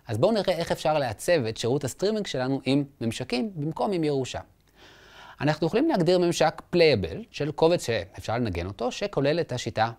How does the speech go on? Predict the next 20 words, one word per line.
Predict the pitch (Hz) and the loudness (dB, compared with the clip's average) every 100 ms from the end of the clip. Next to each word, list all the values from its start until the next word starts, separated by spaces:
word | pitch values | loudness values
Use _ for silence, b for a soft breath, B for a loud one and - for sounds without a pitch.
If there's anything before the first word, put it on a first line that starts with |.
| _ | _
פליי. | - 113 87 87 _ _ B B B B | -2 2 2 -2 _ _ B B B B
עכשיו | - 147 180 117 | 0 4 4 2
אפשר | - 123 | -2 -2
לכתוב | 127 127 135 | 0 0 0
שתי | 135 - 98 | -2 -4 -4
מחלקות, | 120 117 - 101 - | -4 -6 -4 -6 -4
אחת | - 156 - | -2 0 0
לשיר | 107 95 - 247 269 | 0 0 0 2 2
ואחת | 120 101 127 127 | -2 0 2 2
לפודקאסט, | 107 92 82 196 240 - 233 - | 0 -4 -4 -6 -4 -6 -8 -4
שמממשות | 185 196 151 123 110 - 196 135 | -2 0 0 0 -2 0 -2 -2
את | 117 | -2
הממשק. | 120 110 104 107 - - _ _ b b b | -2 -2 -6 -6 -10 -14 _ _ b b b
כמובן, | 95 117 214 | -2 2 2
בגלל | 113 139 | 0 -2
שהשיטה | 175 147 123 143 | -2 -4 -6 -8
פליי | - 131 175 156 | -2 2 4 4
לא | 110 135 | 2 2
ממומשת | 131 101 92 113 - 90 | 2 0 0 0 -2 -6
בממשק, | 85 82 87 151 | -8 -8 -6 -8